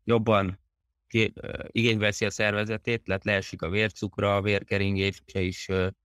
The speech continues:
ugye mondjuk a kezébe kevésbé megy, és, ö, és ezért nagyon tényleg úgy tudja magát érezni, hogy mindjárt vége van. Tehát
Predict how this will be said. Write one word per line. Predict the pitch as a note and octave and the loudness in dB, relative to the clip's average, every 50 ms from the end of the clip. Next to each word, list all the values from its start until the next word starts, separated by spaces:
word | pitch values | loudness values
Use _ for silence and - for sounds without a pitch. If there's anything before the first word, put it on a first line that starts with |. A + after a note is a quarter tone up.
| _ _ _ _ _ _ _ _ _ _ _ _ _ | _ _ _ _ _ _ _ _ _ _ _ _ _
ugye | F#2 F#2+ G2 F#2+ | -2 0 0 2
mondjuk | G#2 G#2 G2 F2+ | 2 0 0 0
a | G#2 G2 | -2 0
kezébe | - A2 G#2+ G2+ G#2 G#2 G2 F2+ F#2+ F#2 | 0 0 0 0 0 0 0 0 -2 -2
kevésbé | - G#2+ G2+ G2+ G#2 G2+ G2 A2 G#2 G#2 G#2 | -2 -2 0 0 0 -2 -2 -4 -4 -4 -2
megy, | G#2 G#2+ A2 A#2+ B2+ - - _ | -2 -2 -2 -2 -2 -6 -10 _
és, | - G2 G#2 - - - | -4 -4 -4 -4 -6 -6
ö, | G#2+ G2+ G2+ G2 F#2+ - _ _ _ | -4 -2 -2 -2 -4 -6 _ _ _
és | - G#2 - - | -6 -6 -6 -6
ezért | G#2+ G2+ A2 A2 G2+ | -6 -4 -2 -2 -2
nagyon | G2+ G#2+ G#2 G2 G2 F#2+ F#2+ F#2+ - _ _ _ _ _ _ _ | 0 0 0 2 0 0 -2 -2 -6 _ _ _ _ _ _ _
tényleg | - B2 A2 G#2 G#2+ | 0 2 4 4 4
úgy | A#2 B2 A#2 | 4 2 2
tudja | - A2+ G#2 G#2 G2+ | 2 2 2 2 4
magát | G2+ F#2+ F#2+ G2 - | 4 2 2 2 2
érezni, | A2+ A2 G#2+ A2 G#2+ G#2+ A2 | 2 2 2 2 0 0 -2
hogy | A2 G#2+ G#2+ G2+ | -2 -2 -2 -2
mindjárt | G#2 G2+ F#2+ G2+ F#2 F2+ | -2 0 2 2 2 2
vége | F#2+ F#2+ F2+ E2 E2 D#2+ | 2 2 2 2 2 0
van. | D#2 D#2 D#2 - _ _ _ _ _ _ _ _ _ _ _ _ _ _ _ _ _ _ - - | 0 0 -2 -4 _ _ _ _ _ _ _ _ _ _ _ _ _ _ _ _ _ _ -12 -4
Tehát | - A2+ G#2 A#2 A#2+ - | 0 0 2 0 0 -4